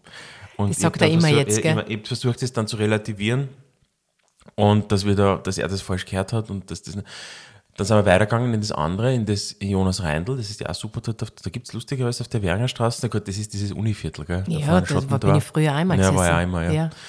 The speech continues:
Speaker 2: Im
Speaker 1: Ähm,
Speaker 2: Glaser.
Speaker 1: ja, genau, das gibt's auch immer noch, ja. Ähm, und die haben dann auch keinen, äh, zum Wohl, gut,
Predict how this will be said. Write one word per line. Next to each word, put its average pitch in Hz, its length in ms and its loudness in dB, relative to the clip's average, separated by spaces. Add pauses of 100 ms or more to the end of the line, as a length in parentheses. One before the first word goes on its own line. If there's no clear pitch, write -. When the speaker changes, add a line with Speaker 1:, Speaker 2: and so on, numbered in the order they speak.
(340)
Speaker 2:
Im 151 100 0
Speaker 1:
Ähm, - 40 4
Speaker 2:
Glaser. 190 600 6
Speaker 1:
ja, 98 220 2
genau, 95 200 -4
das 95 120 -2
gibt's - 200 -10
auch 92 80 0
immer 101 200 0
noch, 107 180 0 (120)
ja. 98 160 -4 (540)
Ähm, 98 360 0
und 104 280 -2 (240)
die 107 80 -2
haben 107 120 0
dann 120 180 2
auch 131 180 4
keinen, 101 240 2 (200)
äh, 95 220 2 (680)
zum 98 180 -6
Wohl, 92 180 -2
gut, 101 180 -4